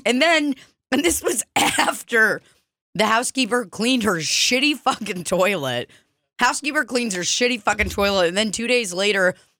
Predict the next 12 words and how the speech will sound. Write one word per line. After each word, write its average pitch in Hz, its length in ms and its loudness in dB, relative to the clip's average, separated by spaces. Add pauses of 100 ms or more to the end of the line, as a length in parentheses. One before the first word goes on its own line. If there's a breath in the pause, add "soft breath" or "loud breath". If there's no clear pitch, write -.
(540)
when 185 200 0
we're 180 100 0
checking - 320 -2
out, 180 300 0
I'm 190 160 2
going 185 260 0
by 165 200 2
to, 180 80 -2
like, 151 180 -2
clean, 160 500 -2
you 170 120 0
know, 139 220 0